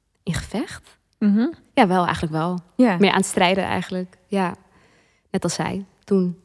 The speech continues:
Speaker 2: En dat, dat eigenzinnige wat je net noemde, eh, vaak hebben bepaalde vormen van kunst, zoals dans of theater, toch een bepaald stigma aan zich kleven, dat het voor hele vrije, kunstzinnige,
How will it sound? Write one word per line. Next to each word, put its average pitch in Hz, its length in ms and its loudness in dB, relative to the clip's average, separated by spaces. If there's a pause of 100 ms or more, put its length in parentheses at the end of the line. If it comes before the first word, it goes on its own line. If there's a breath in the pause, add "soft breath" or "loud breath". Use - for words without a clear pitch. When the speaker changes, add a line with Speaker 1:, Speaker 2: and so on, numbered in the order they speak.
(440)
Speaker 2:
En 208 180 2
dat, 220 120 -2
dat 214 160 -6
eigenzinnige 208 680 -4
wat 208 180 -8
je 208 80 -4
net 196 220 -2
noemde, 202 520 -2
eh, 185 120 -14 (260)
vaak 196 260 -2
hebben 208 220 -4
bepaalde 190 460 -4
vormen 190 320 -4
van 170 240 -10
kunst, 190 280 -4
zoals 160 260 -14
dans 165 360 -6
of 170 100 -14
theater, 175 540 -6
toch - 200 -14
een 196 60 -6
bepaald 170 400 -10
stigma - 480 -6
aan 240 180 -2
zich - 200 -16
kleven, 240 380 -4
dat 180 120 -4
het 175 160 -10
voor 175 120 -12
hele 170 320 -6 (440 soft breath)
vrije, 180 480 -6
kunstzinnige, 190 720 -6